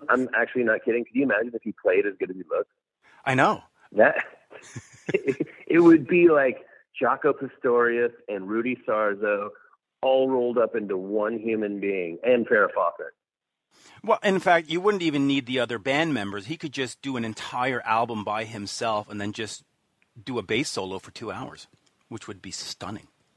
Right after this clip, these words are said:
Speaker 1: Mm. <laughs> Yeah, this is where you and I are gonna philosophically disagree, 'cause nobody wants to hear a bass solo for two hours, Mitch.
Speaker 2: Well, in fact, I would say nobody wants to hear a bass solo even for three minutes. Uh,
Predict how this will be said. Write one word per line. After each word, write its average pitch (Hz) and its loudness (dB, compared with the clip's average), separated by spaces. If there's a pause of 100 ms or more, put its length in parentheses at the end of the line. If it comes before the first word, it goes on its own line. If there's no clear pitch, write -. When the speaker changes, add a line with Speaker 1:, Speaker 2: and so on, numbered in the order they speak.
(100)
Speaker 1:
Mm. 135 2
<laughs> - -16 (960)
Yeah, 120 0
this 120 -2
is 113 -8
where 113 2
you 107 4
and 104 6
I 101 8
are 98 2
gonna 98 0
philosophically 92 0
disagree, 85 -4
'cause 85 -8
nobody 92 4
wants 82 -2
to 85 -8
hear 87 -2
a 76 -2
bass 80 -2
solo 73 -6
for - -20 (160)
two 80 2
hours, 80 2
Mitch. 78 -6 (420)
Speaker 2:
Well, 180 4
in 165 2
fact, 135 2
I 127 0
would 135 -4
say 120 -2
nobody 110 -4
wants 107 -4
to 107 -16
hear 101 -4
a 90 -6
bass 95 -8
solo 95 -8
even 104 -4
for 95 -8
three 101 -8
minutes. 98 -4
Uh, 85 -16